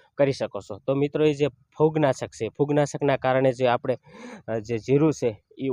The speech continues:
ઓછું બળવાનો ચાન્સ રહે છે. અને મિત્રો સાથે સાથે આપણે બીજા, બીજી કંપનીની વાત કરવામાં આવે તો આપણે છંટકાવમાં લેવું હોય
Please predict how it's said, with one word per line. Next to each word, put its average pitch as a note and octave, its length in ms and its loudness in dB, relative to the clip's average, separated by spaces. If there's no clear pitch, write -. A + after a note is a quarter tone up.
ઓછું D3+ 340 0
બળવાનો C3+ 380 4
ચાન્સ B2+ 440 -2
રહે B2 300 2
છે. - 140 -14
અને D3+ 160 4
મિત્રો D3 380 2
સાથે D3 260 0
સાથે D#3 300 -2
આપણે D3 260 2
બીજા, C#3 540 4
બીજી D3+ 260 0
કંપનીની D3+ 440 2
વાત C3 300 2
કરવામાં C3 380 4
આવે A2+ 160 0
તો D#3 60 0
આપણે E3 260 2
છંટકાવમાં D3+ 560 0
લેવું C#3+ 280 -4
હોય A#2+ 160 -2